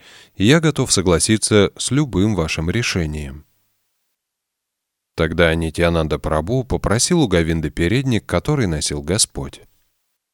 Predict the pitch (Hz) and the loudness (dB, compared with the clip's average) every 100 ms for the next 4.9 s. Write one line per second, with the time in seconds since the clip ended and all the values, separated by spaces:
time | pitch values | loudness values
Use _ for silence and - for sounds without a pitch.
0 | _ _ _ _ - 85 85 85 - - | _ _ _ _ -2 -2 -2 -2 -2 2
1 | 92 85 78 90 104 127 107 92 92 90 | 2 0 0 0 0 0 0 0 0 0
2 | 107 135 147 107 90 90 117 135 95 92 | 0 0 0 0 2 2 2 0 2 2
3 | 87 82 - 80 82 - 82 80 76 73 | 2 2 0 0 0 -2 -2 -2 -2 -4
4 | 73 - 73 - 113 135 123 117 | -6 -6 -6 -4 -2 0 2 0